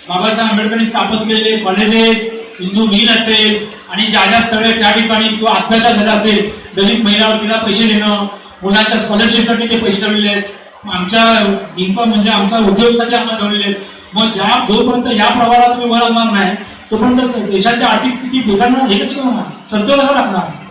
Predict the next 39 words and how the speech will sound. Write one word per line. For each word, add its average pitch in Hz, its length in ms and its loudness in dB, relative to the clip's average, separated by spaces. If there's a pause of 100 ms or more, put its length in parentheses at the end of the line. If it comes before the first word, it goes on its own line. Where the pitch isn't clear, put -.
(200)
बाबासाहेबांनी 240 560 2
संविधानामध्ये 254 580 2
ते 254 60 -2
तरतूद 247 240 0
केली 254 260 4
आहे, 240 300 0
मग 214 120 -2
तुम्ही 262 280 0
संविधानात 262 380 2
तोडून 262 340 4
सगळ्या 269 240 4
गोष्टी 254 140 2
करताय, 240 320 0 (680)
हे 247 140 2
चुकीचं 277 360 2
आहे. 262 100 2
तुम्ही 247 200 2
पहिले 247 240 2
दुसरे 294 240 4
वापरा 254 240 4
ना. 311 240 0 (460)
फायनान्स 247 380 2
काय 262 180 0
केलं? 262 220 0
फायनान्स 226 360 0
बोलतात 247 220 0
आमच्याकडे 247 400 -2
नाही, 247 220 2 (360)
तर 220 80 -2
मग 247 100 0
समाज 233 320 0
कल्याण 262 220 0
खात्यामध्ये 262 320 0
तुम्ही 269 160 -2
सडुकाचं 269 460 0
माणूस 262 180 0
का 277 180 2
नेमणार 247 200 4
नाही? 240 180 0